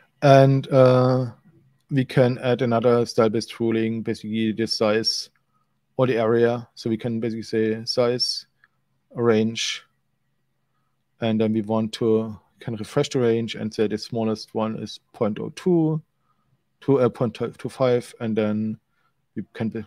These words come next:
basically apply this to the size, and you see now that the users are differently sized. We could also use the area. Um,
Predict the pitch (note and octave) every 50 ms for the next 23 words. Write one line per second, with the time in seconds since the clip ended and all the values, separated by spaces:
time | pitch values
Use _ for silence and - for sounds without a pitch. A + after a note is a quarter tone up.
0 | - _ - A#2+ A2 A#2+ - G#2 - - A2+ A2 G#2+ G2+ - - C3 B2 - -
1 | - - A2+ A2 A2 A2+ A2 A2 A2 G#2+ - A#2+ A2+ G#2+ G#2 G#2 - G2+ - -
2 | G#2+ A2 A2+ A2 - - - - A2 A2 G#2+ G#2+ A2 - _ _ _ _ _ _
3 | _ _ - C3 - - C3 A#2 A2 G#2+ - - B2+ B2+ C3+ C3 - - - _
4 | _ _ _ _ _ _ _ _ - D3+ - - F3 E3 E3 E3 D#3 - C#3+ C#3
5 | C3+ A#2+ - - A2+ B2+ B2 B2+ C#3+ D3+ D#3 D#3 D#3 D#3+ E3 E3 E3 E3 D#3 -
6 | _ _ _ _ _ _ _ _ _ _ _ _ _ _ _ _ _ _ _ _
7 | _ _ _ _ _ _ _ _ _ C3 B2+ B2+ B2+ B2+ B2+ C3 C3 C3 C3 C3+
8 | B2+ B2